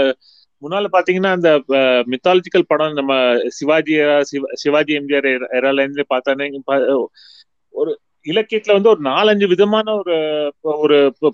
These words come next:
பொயட்ரியோ, ஒரு, ஒரு பர்சனா-, ப-, பர்சனாலிட்டி, ஒரு அஞ்சாறு பொயட்டுங்கிற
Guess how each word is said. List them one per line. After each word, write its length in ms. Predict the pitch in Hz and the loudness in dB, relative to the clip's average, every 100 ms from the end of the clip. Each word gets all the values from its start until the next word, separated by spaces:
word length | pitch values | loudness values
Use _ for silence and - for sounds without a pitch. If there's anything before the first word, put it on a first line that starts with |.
| - | 0
பொயட்ரியோ, 720 | 151 165 175 _ - 170 170 | 0 0 -2 _ -4 0 2
ஒரு, 240 | 165 151 | 4 2
ஒரு 280 | 147 143 139 - | 2 2 0 -2
பர்சனா-, 460 | 156 139 175 165 156 135 | -4 -4 -4 -2 -4 -2
ப-, 220 | 151 139 - | 2 2 0
பர்சனாலிட்டி, 460 | 156 - 160 156 | -2 0 -2 0
ஒரு 140 | 143 127 | 0 0
அஞ்சாறு 540 | 143 165 165 160 151 - | 0 2 2 2 0 0
பொயட்டுங்கிற 480 | 160 180 185 180 | 0 0 -2 -4